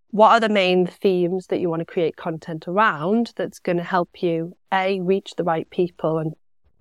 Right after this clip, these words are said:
tell them the right story? So it might be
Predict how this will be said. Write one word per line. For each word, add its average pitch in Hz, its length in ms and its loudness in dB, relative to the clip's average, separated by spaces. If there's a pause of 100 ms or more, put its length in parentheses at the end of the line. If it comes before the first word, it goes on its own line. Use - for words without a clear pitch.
(120)
tell 151 240 -4
them 160 120 -2
the 175 80 0
right 180 220 0
story? 240 580 2 (680)
So 185 420 2 (1040)
it 240 180 6
might 202 380 2
be 180 400 0